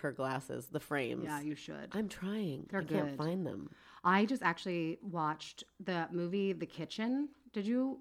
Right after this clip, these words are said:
Speaker 2: see that or hear about that? It has, um,
Speaker 1: No.
Speaker 2: Melissa McCarthy and Elizabeth Moss
Speaker 1: Oh.
Speaker 2: and Tiffany Haddish. And it's about three, um, wives whose husbands were all in the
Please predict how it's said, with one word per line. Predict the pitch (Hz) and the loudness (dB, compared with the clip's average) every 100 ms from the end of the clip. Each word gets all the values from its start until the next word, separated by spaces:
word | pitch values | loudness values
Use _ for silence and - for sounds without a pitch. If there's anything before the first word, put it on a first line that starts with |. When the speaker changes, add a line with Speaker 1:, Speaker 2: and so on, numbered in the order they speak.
| - | -12
Speaker 2:
see | - 247 | -2 0
that | 254 247 233 | 4 4 2
or | |
hear | 185 202 | 4 4
about | 208 208 | 4 4
that? | 214 214 | 6 6
It | 208 | 4
has, | 175 185 180 | 4 4 4
um, | 185 165 156 156 | 2 2 0 0
Speaker 1:
No. | 165 | 2
Speaker 2:
Melissa | 180 185 208 214 | 4 4 2 0
McCarthy | 202 190 185 175 190 190 185 170 | -2 0 0 0 0 0 0 -2
and | 165 | -2
Elizabeth | 165 180 190 165 | -2 -2 0 2
Moss | 233 269 190 | 4 4 4
Speaker 1:
Oh. | |
Speaker 2:
and | 175 | 0
Tiffany | 160 175 185 | -2 -4 -2
Haddish. | 160 151 170 190 - - - - - | 0 0 0 -4 -10 -18 -20 -20 -6
And | 190 | -2
it's | 175 | 0
about | 185 156 170 170 175 - - _ - | 0 4 6 6 2 -6 -20 _ -8
three, | 190 202 190 190 196 - | -2 0 0 0 -2 -4
um, | 180 165 160 | -2 -2 0
wives | 160 151 151 160 175 170 | 2 2 2 0 -4 -6
whose | 185 170 | -10 -4
husbands | 165 156 165 165 | -2 0 -2 -2
were | 156 | -2
all | 156 151 | -2 -2
in | |
the | 156 | -2